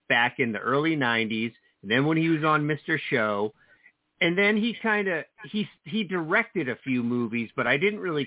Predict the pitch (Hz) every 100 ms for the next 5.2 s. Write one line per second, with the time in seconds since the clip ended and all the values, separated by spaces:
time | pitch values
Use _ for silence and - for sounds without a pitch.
0 | - 143 135 - 113 110 113 117 113 101
1 | 101 113 95 98 107 - 139 165 175 147
2 | 165 135 104 147 - 113 175 196 165 -
3 | 98 98 98 92 92 113 123 _ _ _
4 | _ _ _ _ _ - 175 165 160 160
5 | 139